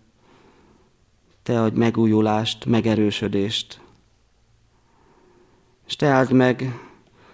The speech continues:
szomszédainkat, azokat az embereket, akik csak keresik, de még nem találták meg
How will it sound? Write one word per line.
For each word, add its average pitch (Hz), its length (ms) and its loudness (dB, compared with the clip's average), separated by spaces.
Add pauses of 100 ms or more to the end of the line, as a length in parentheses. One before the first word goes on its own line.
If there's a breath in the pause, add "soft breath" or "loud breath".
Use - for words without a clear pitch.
(280 loud breath)
szomszédainkat, 123 1200 2 (1080 loud breath)
azokat 131 400 2
az 120 140 4
embereket, 139 600 6
akik 127 360 2
csak - 300 -2
keresik, 139 480 4
de 131 120 4
még 127 200 6
nem 123 180 6
találták 110 640 2
meg 117 360 0